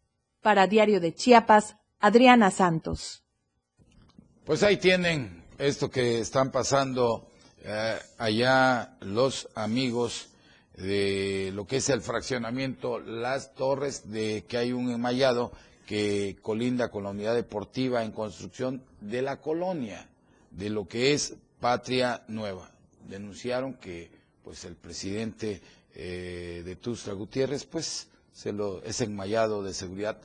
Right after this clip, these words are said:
Speaker 2: lo quiere retirar. Un llamado al presidente, por favor, que no ande destruyendo lo que ya está construido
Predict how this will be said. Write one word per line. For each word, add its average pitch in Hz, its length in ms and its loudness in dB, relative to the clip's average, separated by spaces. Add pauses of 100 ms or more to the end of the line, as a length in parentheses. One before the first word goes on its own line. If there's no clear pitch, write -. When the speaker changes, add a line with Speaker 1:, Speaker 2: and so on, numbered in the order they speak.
(120)
Speaker 2:
lo 101 200 -10
quiere 107 500 -8 (420)
retirar. 101 640 -12
Un 135 140 -8
llamado 123 340 -6
al 101 100 -8
presidente, 113 540 -10
por 90 240 -18
favor, 98 380 -12
que 98 160 -14
no 107 340 -14 (160)
ande 107 300 -10
destruyendo 98 840 -14 (360)
lo - 160 -18
que 92 160 -16
ya 101 240 -6
está 95 380 -16
construido 73 840 -20